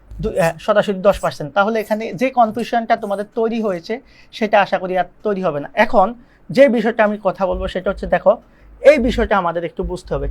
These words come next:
কি, আমি তো ঋণের সুদ লিখবো, আমি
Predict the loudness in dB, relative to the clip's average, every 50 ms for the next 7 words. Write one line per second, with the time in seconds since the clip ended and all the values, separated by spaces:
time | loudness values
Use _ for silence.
0 | -4 -4 -4 -6 -6 -10 _ _ -10 -8 -8 -6 -4 0 0 0 0 0 -2 0
1 | 0 0 0 0 0 -2 -2 -4 -6 -6 -6 -6 -6 -2 0 0 0 -2 -4 -4
2 | -4 -4 -4 -6 -8 -12 -12 -14 -16 -8 -2 0 2 2 2 0 -2 -4